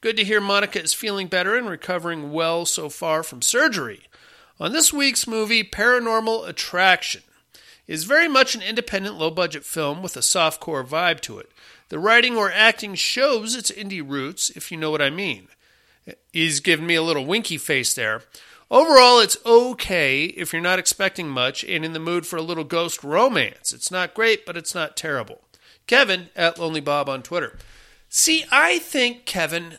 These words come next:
that almost makes it worse in a weird way. Let me explain something. Uh, I made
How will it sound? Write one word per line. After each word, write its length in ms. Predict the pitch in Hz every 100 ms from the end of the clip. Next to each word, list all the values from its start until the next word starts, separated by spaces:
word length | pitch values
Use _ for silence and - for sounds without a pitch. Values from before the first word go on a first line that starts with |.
| -
that 380 | 185 247 320 -
almost 560 | 214 240 220 214 -
makes 400 | 190 196 208 -
it 220 | 196 160 _ _ _ _ _ _
worse 840 | 131 170 339 359 - - - - -
in 140 | - 180
a 60 |
weird 360 | 156 165 143 120
way. 280 | 139 113 - _ _ _ _ _ _ _ _ _ _ _ _ - -
Let 180 | 214
me 140 | 294 311
explain 380 | - 233 202 156
something. 260 | 143 110 _ _ - - - -
Uh, 520 | 175 175 170 156 147 _ _ _ _ - -
I 180 | 220 330
made 360 | 311 277 247